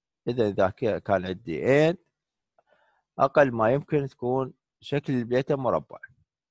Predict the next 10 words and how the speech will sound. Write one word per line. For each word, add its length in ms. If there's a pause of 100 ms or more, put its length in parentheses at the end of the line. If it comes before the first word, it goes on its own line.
ال 440
L 40 (720)
ما 140
يقل 200
عن 200
ال 180
W. 340 (380)
واضح؟ 340
ممكن 320
يصير 320